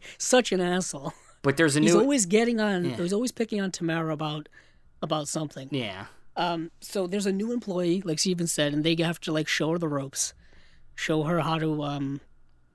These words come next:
Speaker 1: b-, basically check someone out. And I for-, I forgot about this really annoying aspect of the <laughs> video store. Was like, "So, do you have a membership? So, what, you know, what's your name on your membership?" All those,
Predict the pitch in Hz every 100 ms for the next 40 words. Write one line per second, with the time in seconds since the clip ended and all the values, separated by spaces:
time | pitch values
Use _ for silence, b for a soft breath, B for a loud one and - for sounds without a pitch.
0 | 170 160 165 165 160 143 - 156 - 143
1 | 135 139 131 - - b b b b -
2 | 160 147 151 147 143 175 202 262 - 240
3 | - 196 - 156 170 160 151 147 160 -
4 | - - 202 151 175 185 170 156 151 156
5 | 147 143 156 - 147 160 208 233 220 226
6 | 170 175 - - - - B B B 190
7 | 208 - - 202 196 - B B - -
8 | 240 220 156 160 185 226 226 294 208 -
9 | 135 131 - - 190 190 151 135 143 160
10 | - 220 156 151 147 147 196 202 254 185
11 | 160 143 143 151 - 135 - B B 185
12 | 208 208